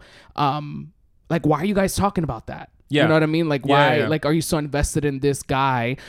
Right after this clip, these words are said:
Speaker 1: in this documentary, in his
Speaker 2: Mm-hmm.
Speaker 1: story? Um, he has nothing to do. Do you know what he stands for? Do you know what he believes in? Do you
Speaker 2: Yeah,
Speaker 1: know
Speaker 2: yeah.
Speaker 1: what he says about marriage? Do you know what he
Speaker 2: Yeah,
Speaker 1: says
Speaker 2: yeah.
Speaker 1: about his, you know? So I think it's, to start, I think it's a great, um,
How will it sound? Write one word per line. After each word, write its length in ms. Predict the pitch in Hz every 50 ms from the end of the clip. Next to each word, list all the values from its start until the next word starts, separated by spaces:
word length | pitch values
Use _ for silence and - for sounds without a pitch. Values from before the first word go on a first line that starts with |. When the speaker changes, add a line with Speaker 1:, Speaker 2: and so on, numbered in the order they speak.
| - -
Speaker 1:
in 120 | - 143 147
this 180 | 147 139 135
documentary, 680 | - 143 139 - - 147 139 139 139 139 139 135 135 131
in 80 | 131 131
his 180 | 131 139 127
Speaker 2:
Mm-hmm. 60 | 127 123
Speaker 1:
story? 540 | 123 170 175 170 151 139 135 135 143 156 170 - - - -
Um, 320 | - 147 147 143 143 143 143
he 80 | 165
has 140 | 160 147 123
nothing 360 | 139 139 139 - - 156 151
to 100 | - 156
do. 220 | 143 135 147 151 139
Do 80 | 131
you 60 | 143 151
know 60 | 175
what 100 | 196 196
he 80 | 165 139
stands 320 | - - 135 143 151 147
for? 180 | - 190 190 175
Do 60 | 147
you 40 | 143
know 80 | 160 165
what 100 | 165 147
he 20 |
believes 340 | 147 139 135 143 156 151 160
in? 60 | 185 135
Do 40 | 131
you 60 | 123
Speaker 2:
Yeah, 100 | 120 -
Speaker 1:
know 60 | 175
Speaker 2:
yeah. 60 | 175 175
Speaker 1:
what 80 | 160
he 80 | - 156
says 240 | 143 - 156 156 165
about 180 | 156 151 139
marriage? 440 | 127 120 117 127 139 160 180 180 156
Do 20 | 143 139
you 20 |
know 60 | 156 165
what 80 | 139 139
he 60 | 135
Speaker 2:
Yeah, 80 | 127 123
Speaker 1:
says 120 | 127 -
Speaker 2:
yeah. 40 | -
Speaker 1:
about 120 | 151 151
his, 100 | 160 147 151 - - - - -
you 120 | 175 196
know? 160 | 196 190 -
So 280 | 190 - - 208 190 - -
I 120 | 180 190
think 320 | 190 - - 247 254 240 -
it's, 300 | 208 202 - - - - _ _ _ - - -
to 100 | - 170
start, 480 | - - - - 196 190 160 139 131 - -
I 80 | 156
think 200 | 156 - 180 180
it's 140 | 175 - -
a 60 | 160
great, 440 | 147 139 151 147 160 165 170 175 170 - - - - - - -
um, 420 | 147 147 143 143 143 143 139 -